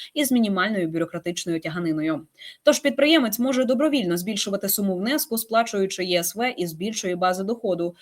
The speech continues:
щоб у майбутньому одержати більшу пенсію або кращі соціальні гарантії. Ну а ті, хто працює нелегально, мають загалом міцно задуматись про кардинальні зміни в житті.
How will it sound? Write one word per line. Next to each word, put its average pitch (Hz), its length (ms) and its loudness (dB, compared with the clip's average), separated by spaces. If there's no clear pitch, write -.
щоб 254 260 -2
у 240 100 -2
майбутньому 220 600 0
одержати 208 520 0
більшу 185 480 -4
пенсію 185 460 0
або 170 260 -2
кращі 180 480 -2
соціальні 165 480 -2
гарантії. 175 640 -2
Ну 392 160 4
а 214 80 8
ті, 277 240 4
хто 233 240 -2
працює 208 420 0
нелегально, 262 720 2
мають 208 380 2
загалом 180 380 -2
міцно 208 360 -4
задуматись 240 520 -2
про 254 180 -4
кардинальні 170 680 -2
зміни 170 260 -2
в 170 40 -6
житті. 208 360 -6